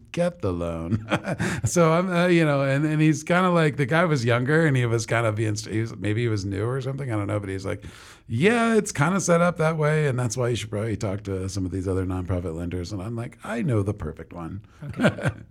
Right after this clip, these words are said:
Speaker 2: Yeah, and that's exactly right. And, well, I, it, it's essentially, there's a lot of that out there, and banks go through their little waves where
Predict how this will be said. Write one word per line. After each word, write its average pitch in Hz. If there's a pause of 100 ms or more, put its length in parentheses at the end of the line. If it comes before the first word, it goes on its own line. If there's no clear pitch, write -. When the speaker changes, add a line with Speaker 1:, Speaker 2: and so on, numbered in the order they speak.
(160)
Speaker 2:
Yeah, - (100)
and 147
that's 135
exactly 120
right. 107
And, 117
well, 131
I, 120
it, 123
it's -
essentially, 127
there's 110
a 123
lot 117
of 107
that 110
out 107
there, 131
and 127
banks 131
go 120
through 120
their 113
little 113
waves 117
where 113